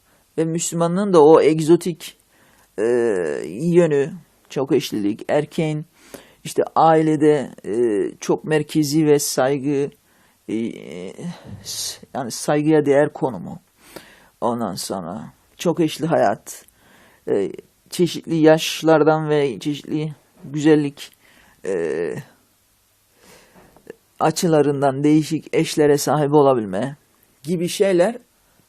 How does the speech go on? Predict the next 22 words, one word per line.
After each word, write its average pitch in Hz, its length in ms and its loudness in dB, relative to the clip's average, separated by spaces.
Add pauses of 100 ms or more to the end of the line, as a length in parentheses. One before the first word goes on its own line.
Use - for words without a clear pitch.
(120)
biraz 143 380 0
da 180 80 4
François'a 170 600 6
çekici 175 380 0
gelmeye 175 380 8
başlıyor. 170 380 4
Yavaş 151 340 2
yavaş 139 200 -4
kalbi 139 420 -6 (240)
İslam'a 117 380 -10
ısınmaya 113 440 -10
başlıyor 113 360 -6
ve 160 80 0
f-, - 140 -12 (360)
roman 151 280 -2
orada 151 400 0
bitiyor. - 400 -8 (2250)
Şimdi 247 220 -4
kitapla 294 380 2
ilgili 262 260 -2
benim 277 220 0
görüşüm, 214 480 4